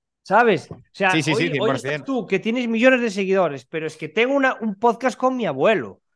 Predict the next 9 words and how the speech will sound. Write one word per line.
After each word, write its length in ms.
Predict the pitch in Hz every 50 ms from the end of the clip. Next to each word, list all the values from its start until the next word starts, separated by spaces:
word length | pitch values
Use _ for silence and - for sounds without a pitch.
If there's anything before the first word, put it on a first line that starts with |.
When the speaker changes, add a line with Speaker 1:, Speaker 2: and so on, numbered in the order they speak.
| _ _ _ _ _ _ _ _ _ _ _ _ _ _ _ _ _ _ _ _ _
Speaker 2:
¿Sí? 300 | - 143 170 240 311 254
Speaker 1:
Y 100 | - 208
en 120 | 208 202
gallego. 720 | 175 180 175 165 214 254 254 214 156 135 127 120 120 _ _ _ _
Y 100 | 190 185
la 120 | 185 196 190
gente 320 | - 233 226 277 269 254
Speaker 2:
Hostia. 0 |
Speaker 1:
diciéndome, 840 | 220 220 202 139 165 208 196 180 156 156 147 143 139 131 120 117